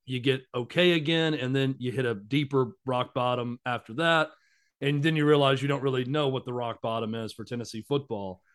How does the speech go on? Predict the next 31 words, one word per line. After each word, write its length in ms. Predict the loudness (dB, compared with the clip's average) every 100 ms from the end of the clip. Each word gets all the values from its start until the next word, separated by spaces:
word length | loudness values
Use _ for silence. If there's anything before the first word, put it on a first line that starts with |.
| _ _ _ _ -2
And 180 | 0 2
now 240 | 4 4
that 100 | 2
it 100 | 0
feels 340 | 0 2 2
like 320 | 2 2 2 -2
you've 320 | -8 -6 -6
seen 240 | -2 -2 0
these 180 | -2 -2
steps 340 | 0 0 0
under 160 | -2 -2
Josh 340 | -2 -2 -2
Heupel, 460 | -4 -6 -6 -8 -8 _ _ _ _ _ _
and 220 | -8 -6 2
beating 300 | 4 4 2
Florida 320 | 2 2 2
is 100 | 0
a 40 |
big 260 | -4 -6 -6
one, 220 | -8 -8
but 220 | -8 -6
beating 320 | -2 -2 -2
Florida 540 | -6 -2 2 2 2 -2
and 120 | -4
then 140 | -6 -4
getting 260 | -2 -2
back 300 | 0 -2 -2
in 60 | -8
the 60 |
top 300 | -6 -6 -6
ten 380 | -8 -10 -10 -12